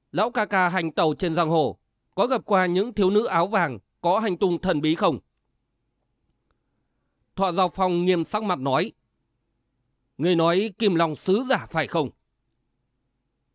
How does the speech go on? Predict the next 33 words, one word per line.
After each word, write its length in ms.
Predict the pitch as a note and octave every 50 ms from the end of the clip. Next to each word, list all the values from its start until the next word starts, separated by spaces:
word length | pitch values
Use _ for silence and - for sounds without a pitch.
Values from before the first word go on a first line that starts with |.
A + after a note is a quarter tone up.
| _ _ _ _
"Ờ, 220 | - C#3+ D3+ D#3 D3+
đúng 200 | - F3 F3 G#3
vậy." 180 | G#3 G3+ E3+ - _ _ _ _ _ _ _ _ _ _ _ _ _ _ _ _ _ _ _ _ _ _ _ _ _ -
"Thôi, 180 | - G#3 F3 - - _ _ _ -
ờ, 120 | - D4+ D#4 _ _
đừng 240 | - F4 D4+ G3+ - -
nhắc 280 | B2 D#3 G#3+ A#3 - -
lại 180 | G#3 G3+ - -
nữa. 260 | D3+ F#3+ A#3 B3 B3 - _ _ _ _ _ _ _ _ _ _ -
Chúng 140 | B3 C#4+ D4+
làm 160 | C#4 A#3 A3
ta 320 | - G3 F#3 F3 D3+ A#2 - _ _ _ -
suýt 180 | - D4+ B3+
nữa 240 | B3+ B3+ B3+ B3+ B3+
đã 260 | G#3+ G#3+ G#3+ G#3 G#3+
mất 300 | G#3+ G#3+ G#3+ A#3 C4 F3+
mặt 240 | G3 G3 F#3 - -
đấy." 180 | C#3 F3 G#3 - _ _ _ _ _ _ _ _ _ _ _ _ _ _ _ _ _ _ _ _ _ _ _ _ _ _ _ _ _ _ _ _ _ -
"Ờ, 180 | D3 D#3+ E3
sao 240 | D3+ - - G3+ F3
vậy?" 200 | D#3 D#3 C#3+ A2+ - _ _ _ _ _ _ _ _ _ _ _ _ _ _ _ _ _ _ _ _ _ _ _ _ _ _ _ _ -
"Ta 160 | - F#3+ F#3+
vì, 220 | F#3 F3 F3+ F3 F3
ờ, 120 | E3 E3+
tò 260 | - - G3+ F#3 F3
mò 340 | E3+ F3+ F3+ E3+ E3 D3 G#2+ - -
muốn 300 | - E3 G#3 A#3 C4 B3+
thám 260 | - G3+ F#3+ G3 A#3
thính 320 | G#3 A#3 G3+ A3+ B3+ C4 A#3
lai 160 | G3 F#3 E3
lịch 180 | E3+ D3+ -
của 160 | - F#3 E3 C3+
chúng 380 | - - F3+ F#3+ B3 C#4+ -